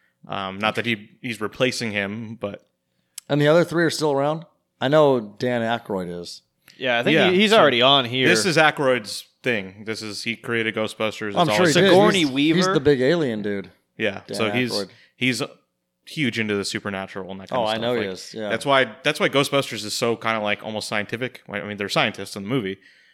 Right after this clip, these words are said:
Speaker 1: um, is because he, that's, he believes in all <laughs> this. Like,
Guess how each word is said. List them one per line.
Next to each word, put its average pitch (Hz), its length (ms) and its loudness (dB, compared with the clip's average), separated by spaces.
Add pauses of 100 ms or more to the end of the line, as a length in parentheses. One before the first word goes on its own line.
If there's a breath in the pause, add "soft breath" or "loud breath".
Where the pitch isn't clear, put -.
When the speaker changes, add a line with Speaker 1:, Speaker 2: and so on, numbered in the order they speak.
(120 soft breath)
Speaker 1:
um, 95 340 -12 (320)
is 101 120 -14
because 104 240 -8
he, 101 280 -10 (380)
that's, - 280 -16 (120)
he 104 80 -12
believes 110 260 -6
in 98 80 -12
all 98 120 -8
<laughs> - 80 -16
this. - 300 -8
Like, - 360 -14